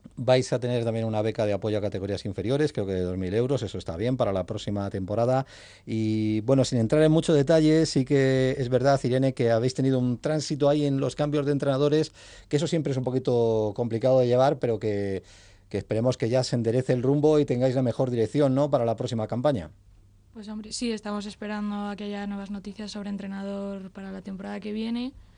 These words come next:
Speaker 2: pero que cualquier noticia será buena y bienvenida y lo aceptaremos y adelante.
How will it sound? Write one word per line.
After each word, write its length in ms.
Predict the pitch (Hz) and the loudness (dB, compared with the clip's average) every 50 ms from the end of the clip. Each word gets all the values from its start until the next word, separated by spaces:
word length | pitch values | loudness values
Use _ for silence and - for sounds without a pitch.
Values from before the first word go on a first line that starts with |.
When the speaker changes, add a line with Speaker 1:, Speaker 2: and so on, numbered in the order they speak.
| - - _ _ _ _ | -20 -20 _ _ _ _
Speaker 2:
pero 520 | _ 226 208 208 202 196 196 202 196 196 196 - | _ -10 -8 -6 -6 -6 -6 -6 -6 -8 -8 -10
que 340 | 202 196 196 190 185 190 185 | -10 -10 -10 -10 -10 -10 -10
cualquier 300 | - 196 190 190 196 208 | -10 -10 -10 -10 -10 -10
noticia 260 | 202 196 208 202 202 | -10 -10 -8 -10 -10
será 200 | 190 214 214 202 | -10 -10 -10 -8
buena 320 | 202 196 208 214 220 220 220 | -8 -8 -6 -6 -6 -6 -4
y 40 | 208 | -4
bienvenida 640 | 208 202 196 196 196 202 208 214 220 226 240 240 233 | -4 -6 -6 -6 -4 -4 -4 -4 -4 -6 -6 -8 -8
y 400 | 208 196 185 180 180 175 170 - - _ _ | -8 -8 -10 -10 -12 -14 -14 -18 -20 _ _
lo 80 | 220 196 | -16 -16
aceptaremos 760 | 185 - 196 170 - 190 190 196 202 220 240 240 233 - | -14 -14 -16 -16 -14 -14 -12 -10 -10 -8 -10 -10 -12 -12
y 380 | 196 185 180 175 175 170 165 160 - _ - | -14 -14 -14 -14 -16 -18 -20 -20 -20 _ -18
adelante. 420 | 202 185 180 185 180 180 180 - | -16 -14 -14 -12 -14 -14 -16 -18